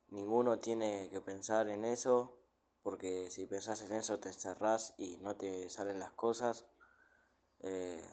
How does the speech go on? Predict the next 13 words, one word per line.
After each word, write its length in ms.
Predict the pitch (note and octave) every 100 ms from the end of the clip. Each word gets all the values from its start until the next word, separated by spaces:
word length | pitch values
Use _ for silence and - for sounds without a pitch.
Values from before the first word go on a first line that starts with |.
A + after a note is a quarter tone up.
| - -
hay 140 | G#2
que 460 | - G2+ F#2+ F#2 F2+
seguir 240 | - G2+ G#2+
mejorando 520 | G#2 G2+ G#2 G#2+ G2+
cada 240 | A2 G#2
uno, 580 | A2 B2 C3 C3+ C3+ C3+ _ _ _ _ _ _ _ _
eh, 640 | - F#2 F2+ F2 E2 D#2 -
estar 300 | - G2 G#2+
tranquilo 520 | G2+ G2 - A#2+ A#2+
y 60 | G#2+
disfrutar 420 | G2+ G2 F#2 G#2+ G#2
el 180 | F#2+ F#2
proceso, 680 | G2 F#2+ A2+ A2+ B2 A2+